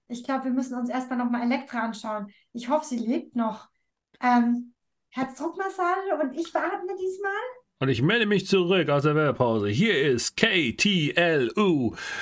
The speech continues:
Speaker 2: Hier ist Skippy, euer bester Radiomoderator in der Nacht. Habt ihr das Raumschiff gesehen? Seid ihr bereit? Morgen kommt es wieder, habe ich gehört.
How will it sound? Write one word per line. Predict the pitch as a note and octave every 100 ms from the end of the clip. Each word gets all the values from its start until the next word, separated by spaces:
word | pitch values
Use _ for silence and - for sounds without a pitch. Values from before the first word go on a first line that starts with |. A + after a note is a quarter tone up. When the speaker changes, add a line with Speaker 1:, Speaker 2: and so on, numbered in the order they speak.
| - - - -
Speaker 2:
Hier | - G#3 -
ist | D#3+ D#3+ B2 -
Skippy, | E3+ A2 A2+
euer | A#2+ B2
bester | A2 A2+ D3 A#2+ B2+ A#2+ A2+
Radiomoderator | A2 A#2 A2 G#2+ G2+ G2+ G#2 A2
in | A2 A2
der | A2 G#2+
Nacht. | G#2+ A#2 C3+ B2+ - - - - - -
Habt | F#2 -
ihr | A#2 A2
das | A2+ G#2+
Raumschiff | A#2+ A#2 - A2+
gesehen? | C3+ A#2 B2+ C#3 D3+ D3 - -
Seid | D3 A#2+ A2+
ihr | B2+
bereit? | B2+ C#3 C3 C3+ D#3+ - -
Morgen | C#3 F#3+ G#3 F3+ D3
kommt | E3 D#3 D3+
es | B2+ C3+
wieder, | G3 F#3 C3 F#2
habe | G#2 G#2+
ich | -
gehört. | G#2+ G#2 F2+ E2